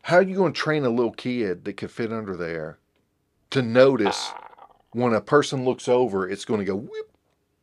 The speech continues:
Speaker 1: under there?
Speaker 2: I don't know, dude. I don't know. That is odd. That is very odd. It, I could see where that could be faked, where that would, but it, it's a lot of work for a little bang.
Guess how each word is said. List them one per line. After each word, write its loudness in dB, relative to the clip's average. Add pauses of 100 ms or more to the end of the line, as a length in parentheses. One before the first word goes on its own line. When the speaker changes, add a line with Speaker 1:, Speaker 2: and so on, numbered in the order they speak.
(420)
Speaker 1:
under -2
there? -6 (1040)
Speaker 2:
I 2
don't 10
know, 8
dude. 6
I 8
don't 6
know. 6
That 10
is 6
odd. 12
That 6
is -2
very 4
odd. 4
It, 6 (680)
I 10
could -2
see -2
where 6
that 8
could -2
be -2
faked, 2 (540)
where 4
that 10
would, -8
but 8
it, 6
it's 0
a 0
lot 8
of 6
work 8
for 4
a 4
little 4
bang. 6